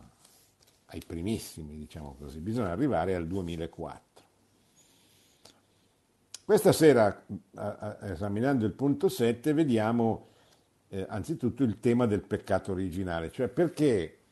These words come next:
nella storia c'è sempre stato e c'è in modo particolare oggi,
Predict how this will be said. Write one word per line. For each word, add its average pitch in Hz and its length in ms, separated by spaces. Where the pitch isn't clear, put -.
nella 117 300
storia 123 640
c'è 101 160
sempre 110 420
stato 110 520
e 87 100
c'è 110 420
in 87 120
modo 110 300
particolare 98 800
oggi, 92 680